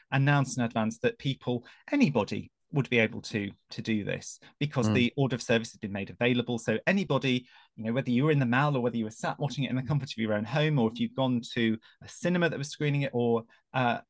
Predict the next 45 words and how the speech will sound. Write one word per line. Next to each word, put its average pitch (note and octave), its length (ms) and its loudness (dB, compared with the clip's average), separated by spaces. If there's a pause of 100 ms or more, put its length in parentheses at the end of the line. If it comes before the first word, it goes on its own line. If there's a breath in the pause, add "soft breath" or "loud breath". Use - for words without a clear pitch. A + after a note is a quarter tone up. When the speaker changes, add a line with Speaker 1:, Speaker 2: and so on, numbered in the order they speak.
(120)
Speaker 1:
into A#2+ 800 0
a, B2 220 -2
a A#2+ 40 -2
town A2+ 240 -4
centre D3 360 2
where G2+ 120 4
there G2+ 80 -4
was G2 120 -10
a - 20 -10
screening, G#2 420 -2
Speaker 2:
Mm. A#2+ 320 8
Speaker 1:
you - 140 -14
could - 100 -8
take D3 280 0
part A#2 320 -2
if B2 100 -6
you C3 100 0
chose A#2 420 0
to. - 160 -12 (680 loud breath)
But G3+ 100 2
of G3 80 0
course, - 360 2 (640)
some G#3 320 2
people C#3+ 580 -2
took D3+ 240 -8
great D3+ 340 -2 (200)
offence D3+ 500 -2
at G#2 100 6
Speaker 2:
Mm. - 60 -2
Speaker 1:
that, - 640 -10
be D3+ 100 0
saying, D3 280 0
you D3+ 60 0
know, A#2+ 100 4
they D3 120 4
were C3+ 80 4
being C#3+ 180 2
forced F3 440 2
to C#3 60 -2
do C#3 120 0
it C#3 160 0
and A#2 80 -4
how C3+ 220 0
awful. C#3 420 -2
Well, D#3+ 240 -4